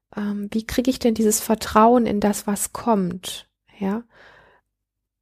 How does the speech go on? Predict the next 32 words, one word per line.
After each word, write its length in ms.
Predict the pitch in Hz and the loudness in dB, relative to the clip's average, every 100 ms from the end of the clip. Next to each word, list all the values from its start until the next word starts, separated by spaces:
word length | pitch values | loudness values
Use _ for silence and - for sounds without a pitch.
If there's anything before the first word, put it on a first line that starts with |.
| _ - | _ 0
Das, 260 | 214 - | 2 2
was 280 | 220 214 - | -2 -2 -2
kommt, 560 | - - 233 294 349 - | -6 0 2 2 -2 -4
also 200 | 214 208 | -2 2
wenn 160 | 202 | 2
wir 80 | 196 | 2
losgehen, 640 | 190 208 269 - - 277 277 | 2 2 2 -2 0 2 4
da 120 | 226 | 2
ist 300 | 226 220 - | 0 -2 0
einfach 360 | 220 220 226 | 0 0 -4
vieles 520 | - - 247 240 233 - | -6 0 2 4 2 -2
wie 120 | 233 | -2
ungewiss. 840 | 233 226 214 185 180 175 - - _ _ _ _ _ - - - - | 0 0 2 2 2 0 -2 -6 _ _ _ _ _ -20 -18 -16 -4
Und 100 | 220 | 0
das 240 | 220 - | 0 0
Einzige, 600 | 226 240 302 330 277 247 | 4 6 6 4 2 4
was 240 | 220 208 - | 4 2 2
wir 120 | 214 | 2
gewiss 520 | 196 196 254 - - | 2 4 4 2 -2
haben, 520 | 240 185 175 170 190 _ _ _ _ _ - - _ - | 2 2 0 -4 -8 _ _ _ _ _ -20 -20 _ 2
bis 380 | 226 220 - _ _ - - - | 2 2 -4 _ _ -20 -20 -10
zu 140 | - | -4
dem 180 | 202 196 | -2 -2
Tag, 300 | - 196 196 | -2 -2 -2
wo 120 | 196 | -4
wir 120 | 190 | -4
sterben, 420 | 185 - 214 220 220 | -4 -2 0 0 -2
das 140 | 208 | -2
sind 160 | 220 220 | -2 0
ja 140 | 202 | 0
wir 180 | 202 196 | 2 4
selber. 600 | 202 208 220 175 165 | 6 8 8 6 2